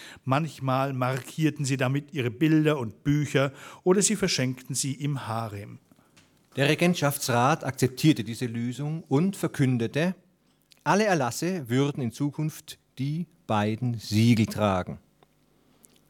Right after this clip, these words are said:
Speaker 2: Die Mitteilung erteilt, erfolgte in Form eines Zusatzes zu einem Dekret, das bereits fertig war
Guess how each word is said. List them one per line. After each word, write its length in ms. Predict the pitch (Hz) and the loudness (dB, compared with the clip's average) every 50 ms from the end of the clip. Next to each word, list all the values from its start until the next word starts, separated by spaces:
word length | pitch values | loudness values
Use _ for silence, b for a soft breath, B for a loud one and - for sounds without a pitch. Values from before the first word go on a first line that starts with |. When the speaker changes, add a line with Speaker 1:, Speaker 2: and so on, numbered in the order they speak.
| _ _ - | _ _ 2
Speaker 2:
Die 60 | 104 | 4
Mitteilung 480 | 123 147 - 156 143 143 147 151 143 | 4 4 4 2 2 2 2 2 0
erteilt, 480 | 90 104 - - 101 98 104 107 104 - | -4 -6 -4 -2 -2 0 0 -2 -4 -6
erfolgte 400 | - 107 - 123 127 127 127 120 | -8 -2 0 2 2 2 0 -4
in 80 | 101 98 | -6 -4
Form 320 | - - 120 120 117 117 | -2 0 0 0 0 -2
eines 260 | 104 95 92 90 - | -4 -6 -8 -8 -8
Zusatzes 640 | - - 156 147 - 143 131 - - 139 131 - - | -6 -6 -6 -4 -4 -6 -6 -6 -6 -6 -6 -6 -6
zu 80 | - 110 | -6 -4
einem 220 | 101 101 98 92 | -2 -2 -2 -2
Dekret, 500 | - 98 - 107 127 139 147 143 - - | -4 -6 -2 2 4 4 4 2 0 -6
das 100 | 117 - | -10 -6
bereits 280 | - 107 95 92 - - | -4 -2 -2 -2 0 0
fertig 320 | 135 139 - - - - | 0 0 0 -2 -2 0
war 240 | 156 160 170 170 | 2 2 2 2